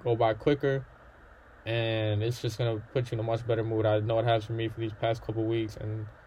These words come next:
that's all you can really ask for, just making sure, making sure we're good at the end of the day. Making sure as individuals we are good. And that's really,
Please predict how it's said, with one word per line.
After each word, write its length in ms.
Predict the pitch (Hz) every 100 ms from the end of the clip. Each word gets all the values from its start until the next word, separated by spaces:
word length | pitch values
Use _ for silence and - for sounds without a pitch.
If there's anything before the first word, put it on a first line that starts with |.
| -
that's 160 | 117 120
all 100 | 123
you 60 |
can 100 | 117
really 120 | 117 110
ask 220 | 113 -
for, 120 | 107
just 160 | 104 107
making 220 | 117 120
sure, 380 | 117 113 110 123 - - - - - - - - - -
making 220 | 151 160
sure 160 | - 135
we're 120 | 123
good 140 | 117
at 100 | 110
the 60 | 113
end 100 | 110
of 60 |
the 60 | 104
day. 180 | 101 98 - - - -
Making 240 | 120 123 123
sure 320 | - 117 113
as 140 | 110
individuals 440 | 113 110 110 110 107
we 140 | 110
are 120 | 107
good. 300 | 101 110 110 107 - - - - - - - - -
And 540 | 113 113 113 107 107
that's 180 | 123 131
really, 400 | 117 127 123